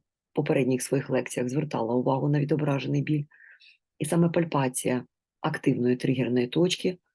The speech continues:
може викликати відображений біль, і за рахунок активації центральної нервової системи поряд з ураженим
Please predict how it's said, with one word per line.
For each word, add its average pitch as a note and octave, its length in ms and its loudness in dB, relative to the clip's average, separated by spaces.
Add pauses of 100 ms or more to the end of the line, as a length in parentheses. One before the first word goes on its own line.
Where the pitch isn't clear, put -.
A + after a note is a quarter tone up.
(280)
може C#3+ 200 2
викликати B2+ 500 -2
відображений A#2 600 -2
біль, D#3+ 260 2 (420)
і D3 80 0
за D3 120 2
рахунок C#3 460 0
активації C3 540 0
центральної B2 500 0
нервової A#2 380 0
системи D#3+ 580 0 (440)
поряд D#3 400 4
з - 200 -4
ураженим C3 600 0